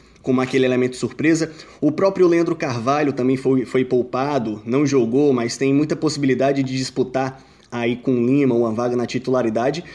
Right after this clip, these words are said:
Mas o Guto já tentou mostrar nesse primeiro jogo um esboço do que ele planeja fazer com o Ceará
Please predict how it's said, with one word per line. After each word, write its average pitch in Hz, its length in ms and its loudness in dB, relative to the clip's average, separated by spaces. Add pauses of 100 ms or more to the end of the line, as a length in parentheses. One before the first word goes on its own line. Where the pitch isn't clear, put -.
(140)
Mas 175 240 2
o 208 80 4
Guto 220 440 0 (580)
já 165 220 2
tentou 214 420 2
mostrar 220 480 0
nesse 220 240 0
primeiro 202 460 4
jogo 190 460 6 (380)
um 254 160 6
esboço 208 600 4
do 208 100 0
que 208 100 0
ele 196 100 2
planeja 180 360 2
fazer 160 500 0
com 160 520 4
o 131 540 2
Ceará 127 580 -2